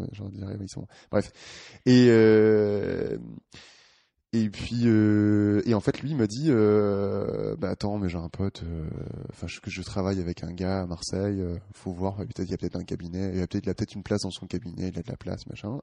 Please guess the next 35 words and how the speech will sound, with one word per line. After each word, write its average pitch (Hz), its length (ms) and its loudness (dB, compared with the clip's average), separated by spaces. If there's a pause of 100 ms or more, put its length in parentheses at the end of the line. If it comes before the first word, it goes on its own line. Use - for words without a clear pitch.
Et 85 120 -8
donc, - 120 -12
du 127 100 -14
coup, - 140 -12
il - 60 -10
me - 40 -12
présente, 107 360 -10
euh, 107 80 -6 (600)
enfin, - 160 -6
il 90 120 -2
appelle, 98 280 -6
euh, 95 100 -4
Christian - 240 -12
Belaïs, 92 380 -10 (140)
chez - 140 -18
qui 104 120 -12
je - 80 -16
suis 98 100 -4
aujourd'hui. 90 360 -8 (1300)
Donc, 117 220 2
au 107 40 4
bout 98 120 -2
de - 60 -6
six - 160 -8
mois, 98 500 0
euh, 98 160 4
donc, 98 220 -4
je 98 80 -12
vais, 95 200 2
je 90 120 -6
viens 104 100 2
rencontrer, 95 560 -4
euh, 95 160 0
Christian 90 300 -8
Belaïs, 92 520 -4